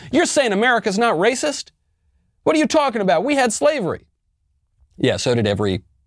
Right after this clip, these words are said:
civilization ever in the history of the world, and many still do. We, we probably had slavery in this country <laughs> for less time <laughs> than basically any other place on earth.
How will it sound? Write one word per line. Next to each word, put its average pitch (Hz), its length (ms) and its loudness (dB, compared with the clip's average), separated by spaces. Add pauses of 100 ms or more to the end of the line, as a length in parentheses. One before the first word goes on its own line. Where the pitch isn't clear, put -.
(160)
civilization 92 600 -4
ever 92 240 -2
in 82 60 -6
the 85 60 -6
history 101 260 -4
of - 40 -6
the 85 80 -8
world, 85 320 -6
and 92 100 -6
many 95 200 -2
still 82 240 -6
do. 85 240 -8 (800)
We, 127 220 0
we 165 340 0 (380)
probably 262 480 0
had 208 180 0
slavery 127 460 0
in 95 80 -2
this 104 160 -2
country 92 420 -2 (220)
<laughs> - 200 -10
for 156 160 2
less 151 300 0
time 110 360 -2
<laughs> 110 140 -4
than 170 300 -2
basically 196 560 0
any 156 180 2
other 139 160 0
place 123 300 0
on 107 140 0
earth. - 260 -8